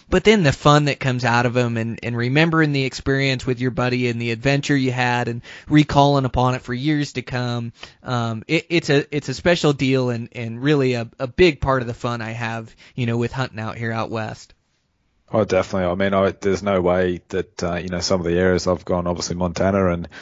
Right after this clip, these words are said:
Speaker 2: and, and the different states, you know, if it wasn't for hunting, I, I couldn't even see myself there, you know. So,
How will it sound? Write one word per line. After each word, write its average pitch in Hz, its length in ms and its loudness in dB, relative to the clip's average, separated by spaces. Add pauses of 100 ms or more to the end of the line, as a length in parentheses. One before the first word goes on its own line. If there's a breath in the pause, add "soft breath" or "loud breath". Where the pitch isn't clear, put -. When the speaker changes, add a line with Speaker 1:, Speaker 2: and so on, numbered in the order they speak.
(400 loud breath)
Speaker 2:
and, 90 240 0
and 90 160 0
the 87 60 0
different 87 280 -2
states, 101 420 0
you 90 60 -8
know, 87 80 -2
if 87 100 -2
it - 60 -2
wasn't 95 320 0
for 87 60 -4
hunting, 87 480 -2
I, - 300 -8
I 98 40 -2
couldn't 95 220 -4
even 87 160 -6
see 90 160 -2
myself 87 420 -2
there, 92 300 2
you 85 100 -8
know. 85 240 -6
So, 90 380 -4